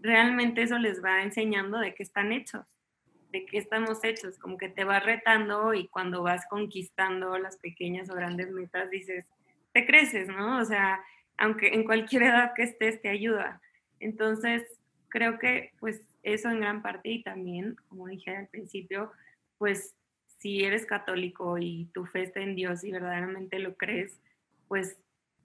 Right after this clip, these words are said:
siempre recordarle que ahí está Dios, ¿no? Y que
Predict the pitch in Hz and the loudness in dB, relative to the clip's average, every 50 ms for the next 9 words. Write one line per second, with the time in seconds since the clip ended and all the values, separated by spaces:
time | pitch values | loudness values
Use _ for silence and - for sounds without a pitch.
0 | _ _ - - 214 208 202 196 202 214 226 226 226 - 208 190 185 190 185 180 | _ _ -6 -2 0 0 2 2 2 2 2 0 -2 -2 -2 0 0 2 2 2
1 | 180 190 190 190 - 180 175 170 170 175 180 180 175 - 196 190 185 185 185 180 | 0 -2 -4 -6 -4 -2 -2 -2 0 -2 -4 -6 -6 -4 0 0 0 0 -2 -8
2 | - - 190 196 202 185 185 180 185 190 - - 185 180 180 185 190 202 196 190 | -14 -10 -4 -2 -2 -2 -2 -4 -6 -8 -10 -12 -10 -10 -6 -4 -2 -2 -2 -2
3 | 190 - 180 175 175 180 | -2 -6 -6 -6 -8 -8